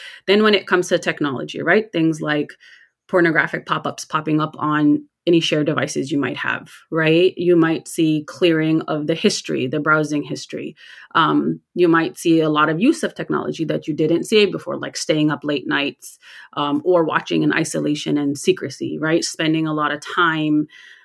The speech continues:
um, really not wanting interaction with you and so wanting to be alone. So any one of those things by themselves, are they problematic, right? If your partner wants to spend time alone,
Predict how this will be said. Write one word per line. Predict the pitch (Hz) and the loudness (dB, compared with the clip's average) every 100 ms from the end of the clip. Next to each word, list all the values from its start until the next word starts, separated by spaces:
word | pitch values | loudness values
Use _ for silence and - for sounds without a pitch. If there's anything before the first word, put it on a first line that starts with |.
| _ | _
um, | 156 147 156 - | 0 2 0 -4
really | 170 226 208 | 0 4 4
not | 196 196 | 2 2
wanting | 180 185 185 | 2 2 2
interaction | - 165 156 - 175 156 | 2 2 2 -2 -4 -4
with | 151 | -4
you | 151 | -4
and | 143 | -2
so | 143 143 | -2 -4
wanting | 160 156 151 | 0 2 2
to | 160 | 0
be | 151 156 | 0 0
alone. | 147 147 139 127 127 165 - - - - | 0 0 -2 -2 -2 -6 -12 -20 -20 0
So | 202 175 - _ 254 | 2 2 -4 _ -2
any | 294 | 0
one | 294 262 | 2 2
of | 254 | 2
those | 240 240 | 0 0
things | 226 220 208 | 0 2 2
by | 185 185 | 2 2
themselves, | 185 185 180 180 | 2 0 0 2
are | 170 | 0
they | 175 | 0
problematic, | 170 170 165 151 165 - - | 0 0 0 -2 -4 -8 -2
right? | 165 175 - | 0 -2 -4
If | 175 | -2
your | 175 160 - _ _ _ | 0 0 -4 _ _ _
partner | 190 190 | 0 2
wants | 185 185 | 0 0
to | |
spend | 175 175 | -4 -4
time | 170 175 160 | 0 0 2
alone, | 165 165 156 151 | 2 2 0 -2